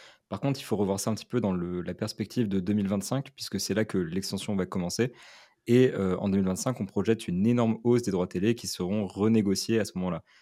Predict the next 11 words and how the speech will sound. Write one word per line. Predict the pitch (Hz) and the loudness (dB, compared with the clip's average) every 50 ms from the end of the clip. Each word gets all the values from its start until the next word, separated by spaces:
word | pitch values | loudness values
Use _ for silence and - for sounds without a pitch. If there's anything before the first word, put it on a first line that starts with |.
| _ _ _ _ _ _ | _ _ _ _ _ _
Et | - 113 113 110 - | 2 2 2 2 2
il | - 104 | -2 -4
faut | - 113 | -2 0
se | 104 | 2
dire | 113 135 139 | 2 2 2
qu'actuellement, | - - 101 - - - - 107 104 107 120 127 | 0 -2 -2 -2 -4 -4 -2 0 2 2 4 4
le | 120 101 92 90 | 4 2 2 0
deal, | 92 104 123 120 | 0 -2 -2 -2
c'est | 120 - - 98 | -2 -4 -4 -2
vingt-quatre | 90 87 107 107 104 - 117 110 - 107 | 0 0 0 0 0 -2 -4 -2 -2 -2
milliards | 101 95 101 104 104 101 - - | 0 2 2 2 2 0 -2 -8